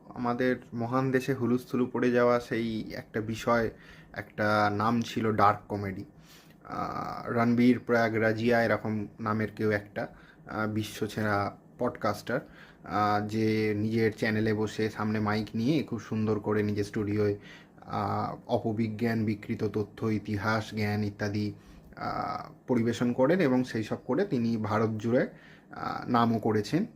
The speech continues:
বোধহয় বিশ্ব জুড়ে, ব্রহ্মাণ্ড জুড়েই। তো, আহ, তিনি তার প্রভুর কাছ থেকে পুরস্কারও পেয়েছেন। তার নামটা এক্ষেত্রে আসে কারণ সে এবং অন্য আর একজন কমেডিয়ান,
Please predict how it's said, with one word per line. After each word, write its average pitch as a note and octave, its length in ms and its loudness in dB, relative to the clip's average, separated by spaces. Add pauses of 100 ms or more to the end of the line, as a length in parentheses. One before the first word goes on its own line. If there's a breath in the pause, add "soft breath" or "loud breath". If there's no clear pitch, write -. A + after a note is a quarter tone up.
(140)
বোধহয় A2+ 300 4
বিশ্ব G#2 320 0
জুড়ে, A2 240 2
ব্রহ্মাণ্ড G#2+ 440 2
জুড়েই। G2+ 280 -2 (460 loud breath)
তো, G#2+ 420 2 (160)
আহ, - 420 -10 (100)
তিনি B2+ 200 4
তার B2+ 180 6
প্রভুর A#2+ 280 4
কাছ B2 200 0
থেকে B2 160 0
পুরস্কারও C3+ 520 2
পেয়েছেন। G#2 360 -2 (680 loud breath)
তার E3 160 8
নামটা D#3 320 6
এক্ষেত্রে D3+ 480 4
আসে C#3+ 340 4
কারণ C3+ 680 4
সে E3 440 6
এবং D3 420 4
অন্য C#3 240 6
আর C#3 120 8
একজন C3 640 2 (120)
কমেডিয়ান, B2 580 2